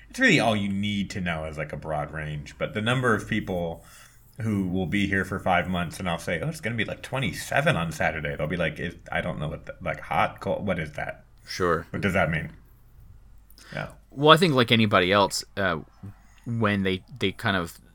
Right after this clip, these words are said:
Speaker 2: give a Celsius in school, unless you are specifically studying, like, the sciences, like, in college, uh,
Speaker 1: Mm-hmm.
Speaker 2: it, it's, it's like a,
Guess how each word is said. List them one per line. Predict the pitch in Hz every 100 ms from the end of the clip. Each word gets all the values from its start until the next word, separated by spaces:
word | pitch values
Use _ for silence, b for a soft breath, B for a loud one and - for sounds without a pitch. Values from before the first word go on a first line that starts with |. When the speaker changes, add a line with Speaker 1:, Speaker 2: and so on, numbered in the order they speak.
| -
Speaker 2:
give | 123 90
a | 90
Celsius | - 82 - 87 82 -
in | 85
school, | - - 101 82 67
unless | 73 101 104 -
you | 104
are | 90 87
specifically | - 87 - 92 95 95
studying, | - 85 82 82 78 76 - -
like, | 82
the | -
sciences, | - 90 123 185 190 - - -
like, | 95 -
in | 92
college, | - 78 82 78 - b b b b -
uh, | -
Speaker 1:
Mm-hmm. | 55 98 98 95 98 - - -
Speaker 2:
it, | 135 135 -
it's, | 156 - -
it's | 147 -
like | 180
a, | 175